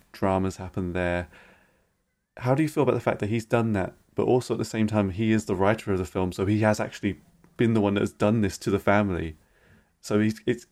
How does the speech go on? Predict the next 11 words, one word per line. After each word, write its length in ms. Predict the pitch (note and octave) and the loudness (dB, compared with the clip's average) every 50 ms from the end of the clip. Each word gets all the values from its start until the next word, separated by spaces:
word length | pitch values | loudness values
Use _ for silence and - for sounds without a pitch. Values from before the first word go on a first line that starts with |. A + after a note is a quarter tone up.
| _ | _
on, 240 | - - B2 A#2+ A2 | -2 0 0 2 2
on 120 | - A#2+ A2+ | 2 2 2
a 100 | A2 A2 | 2 4
very 240 | B2 A#2+ B2+ B2 | 4 4 4 4
meta 340 | G#2+ G2+ A2 A2 - - A2 | 2 2 0 0 -2 -2 -2
level, 480 | G2 F#2+ G#2 G#2+ G#2+ G#2 F#2 G2 F2 - - _ _ _ _ | 0 0 0 0 0 -2 -2 -4 -4 -8 -14 _ _ _ _
put 160 | - B2 - | -4 -2 -2
himself 380 | A2+ G#2+ - - A2 G#2+ - | -2 -2 0 0 0 2 2
in 100 | A2 G#2 | 2 2
it 220 | G2+ F#2+ F#2 - - - | 2 2 0 -2 -6 -6
as 340 | - G2 F#2+ F2 - - - | -4 -4 -4 -4 -8 -14 -20